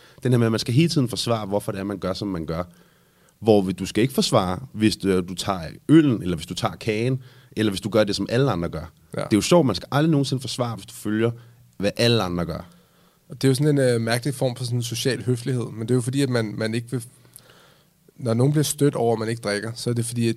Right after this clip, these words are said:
Speaker 2: de tænker, "Hold kæft, hvor er han hellig, eller hvor er hun hellig, øh, og hun tror bare, hun er bedre end mig."
Speaker 1: Det er totalt spejl.
Speaker 2: <laughs> Ja, det
Speaker 1: Jamen, det er totalt spejl,
Speaker 2: og,
Speaker 1: jo.
Speaker 2: og, og det er bare weird, ikke?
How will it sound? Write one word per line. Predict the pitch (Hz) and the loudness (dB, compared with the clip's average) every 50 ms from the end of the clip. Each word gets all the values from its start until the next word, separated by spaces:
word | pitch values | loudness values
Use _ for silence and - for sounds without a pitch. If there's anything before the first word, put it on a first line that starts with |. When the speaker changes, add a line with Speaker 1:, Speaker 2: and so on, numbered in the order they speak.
| 117 - | -4 -8
Speaker 2:
de | 113 | -8
tænker, | 107 - - 110 107 101 107 104 98 - | -6 -4 -4 -4 -2 -2 -2 -2 -2 -4
"Hold | - - 120 117 | -6 -8 -8 -2
kæft, | - 143 139 135 | 2 2 2 2
hvor | - 123 | 2 0
er | 117 | 0
han | 110 123 120 | 0 -2 -4
hellig, | 117 110 113 113 110 135 139 131 123 | -2 -2 -2 0 0 0 0 0 -2
eller | - 110 107 | -4 -4 -4
hvor | 98 104 | -2 -2
er | 107 107 | -2 0
hun | 110 123 117 | 2 0 2
hellig, | 104 117 113 113 127 135 110 - - | 2 2 2 2 2 0 0 -2 -4
øh, | 110 104 104 104 104 104 98 101 | -2 0 0 0 0 -2 -2 -4
og | - - 98 | -8 -8 -2
hun | 98 123 120 | 0 0 0
tror | 117 - 123 120 | 0 2 0 0
bare, | 110 117 110 113 | 2 2 -2 -2
hun | 110 113 | -2 -4
er | 104 | -6
bedre | 90 - 101 101 | -4 -4 -6 -4
end | 98 | -4
mig." | 95 82 80 76 - _ _ _ _ _ _ _ _ _ _ _ | -6 -8 -10 -12 -14 _ _ _ _ _ _ _ _ _ _ _
Speaker 1:
Det | - 82 | -8 -8
er | |
totalt | 80 76 - 113 98 92 | -6 0 0 0 0 0
spejl. | - 92 87 78 - - - - | -2 -4 -4 -4 -6 -10 -2 0
Speaker 2:
<laughs> | - - 453 466 523 494 466 | 0 0 0 -4 -8 6 8
Ja, | 202 | 8
det | - - - 175 - - 165 131 | 8 10 8 6 8 8 4 4
Speaker 1:
Jamen, | 104 - 113 107 - | 6 4 4 4 4
det | 113 | 4
er | 107 | 2
totalt | - 104 95 - 147 127 113 | 2 0 2 4 4 6 6
spejl, | - 127 104 95 85 92 | 4 4 4 4 4 4
Speaker 2:
og, | 104 143 | 2 2
Speaker 1:
jo. | 139 | 2
Speaker 2:
og, | - - - | 0 2 2
og | 147 139 | 4 6
det | 151 165 | 6 6
er | 156 | 8
bare | - 143 151 147 131 | 8 8 10 10 8
weird, | 123 131 135 147 175 190 | 8 8 8 8 8 6
ikke? | 226 226 | 4 0